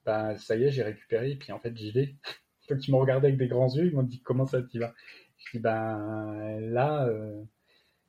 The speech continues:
je suis, dans deux jours et demi, je suis arrivé, quoi.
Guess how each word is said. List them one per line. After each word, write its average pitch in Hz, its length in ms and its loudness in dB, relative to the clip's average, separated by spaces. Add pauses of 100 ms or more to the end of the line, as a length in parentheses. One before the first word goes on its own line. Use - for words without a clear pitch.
(160)
je - 100 -16
suis, - 400 -10
dans 113 220 -2
deux 123 200 2
jours 131 200 6
et 131 40 8
demi, 131 180 4
je 135 60 -2
suis 131 80 0
arrivé, 113 300 -2
quoi. 101 240 -10